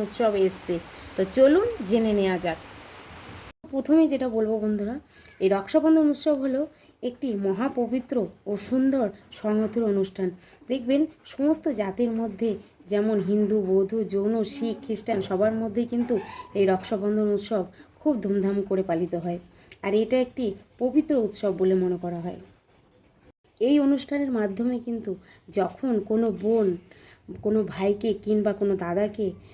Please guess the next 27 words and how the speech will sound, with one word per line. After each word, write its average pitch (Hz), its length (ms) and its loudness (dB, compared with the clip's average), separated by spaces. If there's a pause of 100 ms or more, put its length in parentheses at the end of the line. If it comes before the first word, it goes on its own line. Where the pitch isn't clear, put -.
(180)
রাখি 180 420 0
পরায় 190 360 -2
হাতে, 185 420 -2 (320)
তখন 196 320 0 (200)
তাদের 185 300 0
ভালোবাসা 208 720 -2 (460)
ও 190 100 -2 (260)
আরও 240 320 0
শক্তিশালী 240 760 -4 (300)
ও 202 80 -2
পুনর্জীবিত 196 680 0
হয়ে 180 280 0
ওঠে। 175 300 -6 (1040)
এই 220 160 6
রাখি 208 280 2
বন্ধন 285 360 6
উৎসবে 294 480 2 (380)
ভাইদের 190 420 2
পাশাপাশি 277 560 0
বোনেরাও 214 440 2
নতুন 240 320 0
পোশাক 254 360 -6
পরিধান 254 360 0
করে 294 220 0 (360)
আর 165 160 -4
মিষ্টিমুখ 247 560 4
করানোর 277 360 0